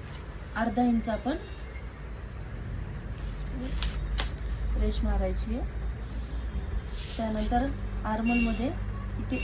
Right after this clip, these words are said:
एक आणि दीड इंचचं अंतर राहणार आहे.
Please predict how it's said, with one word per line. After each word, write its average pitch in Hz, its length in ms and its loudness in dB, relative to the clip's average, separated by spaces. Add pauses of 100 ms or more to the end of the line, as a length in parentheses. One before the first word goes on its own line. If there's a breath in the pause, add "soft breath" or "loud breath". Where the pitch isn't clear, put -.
एक 254 160 2
आणि 233 180 2 (2500)
दीड 254 220 6
इंचचं 180 400 -2
अंतर 190 320 0
राहणार 196 300 4
आहे. - 200 4